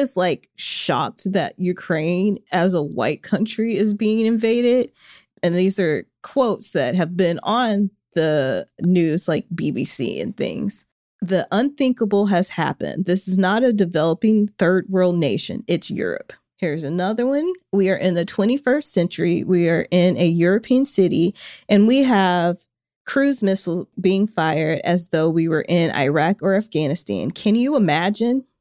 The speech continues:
It's very emotional for me because I see European people with blue eyes and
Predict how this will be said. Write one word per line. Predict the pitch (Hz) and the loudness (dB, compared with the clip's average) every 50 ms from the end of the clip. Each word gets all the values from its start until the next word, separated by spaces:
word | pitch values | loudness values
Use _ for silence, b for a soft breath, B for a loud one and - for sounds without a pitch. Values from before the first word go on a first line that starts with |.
| _ _ _ _ _ _ _ - | _ _ _ _ _ _ _ -6
It's | - 185 180 - | -6 -4 -4 -4
very | 180 190 247 294 339 320 311 | -2 0 0 0 0 0 0
emotional | 269 233 196 202 214 208 - 202 185 190 | 2 2 2 2 2 0 0 -2 -2 0
for | - 190 170 | -2 -2 -2
me | 175 165 156 156 | 0 0 -2 -2
because | 160 151 - - 165 151 | -4 -4 -4 -2 -4 -4
I | - 95 175 220 | -2 -2 0 0
see | 247 240 - 240 220 214 | -2 -2 -2 -2 -2 0
European | 190 170 170 165 175 175 - - 156 170 175 170 | 0 0 0 -2 -2 -4 -6 -6 -4 -4 -4 -6
people | - - - 165 156 - 139 151 151 | -6 -6 -6 -6 -4 -4 -6 -6 -6
with | 139 123 139 - - | -6 -8 -8 -8 -8
blue | 160 175 151 175 196 208 165 | -8 -4 -2 -2 -2 -2 -4
eyes | 80 131 147 151 135 151 180 - | -4 -4 -4 -2 -2 -4 -4 -4
and | 160 175 | -4 -4